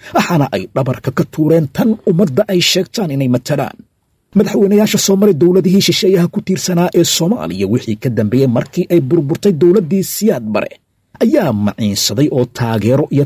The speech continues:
taakula ka raadsaday cadowgii ay lahayd ummadda Soomaaliyeed, kuwaas oo aan ka xusi karno Itoobiya iyo Kenya oo labadaba nagu haysta dhul ay ku gumaystaan dad Soomaaliyeed. Siyaasiyiinta ayaa iyagoo ka faa'iidaysanaya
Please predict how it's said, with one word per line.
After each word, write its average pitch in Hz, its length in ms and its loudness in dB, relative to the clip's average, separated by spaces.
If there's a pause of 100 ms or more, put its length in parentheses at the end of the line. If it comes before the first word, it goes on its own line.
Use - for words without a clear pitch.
(100)
taakula 160 500 -2 (120)
ka 240 100 0
raadsaday - 580 -6 (400)
cadowgii 180 480 2
ay 120 100 0
lahayd 107 340 -4
ummadda 147 300 0
Soomaaliyeed, 98 720 -4 (800)
kuwaas 135 600 2
oo 147 140 -6
aan 107 160 -6
ka - 100 -2
xusi - 320 -4
karno 107 360 -4
Itoobiya 131 580 -2
iyo 120 180 -2
Kenya 160 400 -2 (220)
oo 214 160 4
labadaba 185 380 2
nagu 110 220 0
haysta 120 320 -6
dhul 220 300 0
ay 196 140 2
ku - 180 -2
gumaystaan 180 540 0
dad 170 160 -4
Soomaaliyeed. 101 720 -6 (380)
Siyaasiyiinta 214 560 2
ayaa 98 180 -4
iyagoo 110 300 0
ka 139 120 -2
faa'iidaysanaya 113 680 -2